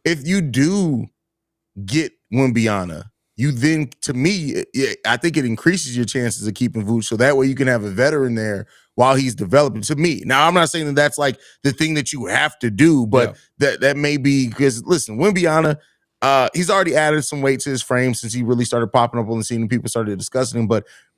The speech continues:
Speaker 1: that, listen, that frame, I'm worried a little bit about that, at least initially in that first year. So I don't know you if you,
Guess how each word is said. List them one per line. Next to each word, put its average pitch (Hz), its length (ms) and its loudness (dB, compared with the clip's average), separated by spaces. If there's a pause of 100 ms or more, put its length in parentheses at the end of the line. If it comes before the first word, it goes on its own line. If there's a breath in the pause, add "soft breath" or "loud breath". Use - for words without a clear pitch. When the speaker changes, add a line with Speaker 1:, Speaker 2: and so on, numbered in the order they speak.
Speaker 1:
that, 123 220 -2
listen, 139 280 0
that 120 160 2
frame, 170 480 2 (140)
I'm 123 160 0
worried 151 240 6
a 143 40 2
little 135 220 4
bit 120 140 2
about 123 280 4
that, 120 140 4
at 120 80 4
least 127 200 2
initially 123 400 -2
in 117 100 2
that 113 160 2
first 117 300 0
year. 143 160 4
So 123 140 -2
I 123 60 2
don't 143 120 2
know 139 100 2
you 139 260 0
if 123 180 -2
you, 127 220 -2